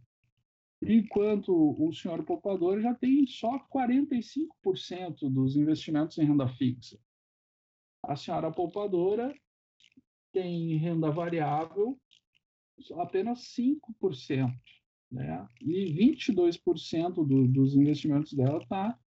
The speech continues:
em outros tipos de aplicação, enquanto o senhor poupador já tem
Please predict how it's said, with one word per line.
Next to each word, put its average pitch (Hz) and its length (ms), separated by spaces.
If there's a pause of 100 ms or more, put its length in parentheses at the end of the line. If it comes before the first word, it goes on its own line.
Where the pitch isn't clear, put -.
(240)
em 202 140
outros 220 580
tipos 156 540
de 143 80
aplicação, 131 680 (280)
enquanto 170 600
o 165 380
senhor 156 320
poupador 170 560
já 208 140
tem 226 280